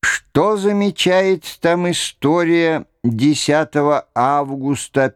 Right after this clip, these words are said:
первого года свободы по старому стилю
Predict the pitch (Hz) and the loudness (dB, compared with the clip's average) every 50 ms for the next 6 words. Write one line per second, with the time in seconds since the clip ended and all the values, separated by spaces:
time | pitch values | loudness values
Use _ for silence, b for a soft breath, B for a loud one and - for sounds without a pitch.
0 | _ - - 123 123 131 139 135 131 127 131 131 123 127 127 117 101 101 113 123 | _ -4 0 2 2 2 2 2 2 2 2 2 0 0 -2 -2 -2 -2 0 0
1 | 127 123 123 123 123 - - _ - - - - 117 110 113 117 107 98 92 95 | 0 0 0 0 0 0 -4 _ -10 -6 -2 0 2 2 2 2 0 -2 -2 0
2 | 107 120 127 131 123 123 131 131 117 - b b b b b b b _ _ - | 0 0 0 0 0 0 0 0 0 -2 b b b b b b b _ _ 0
3 | 135 139 131 120 - - - - _ - 120 127 143 151 151 151 143 143 135 135 | 0 0 0 -2 -6 -10 -12 -8 _ 0 0 2 2 2 0 0 0 -2 -2 -2
4 | 135 131 - - - - - - - 131 139 147 147 143 143 139 135 - | -2 -2 -4 -4 -8 -12 -8 -2 0 2 4 4 4 2 2 0 0 -2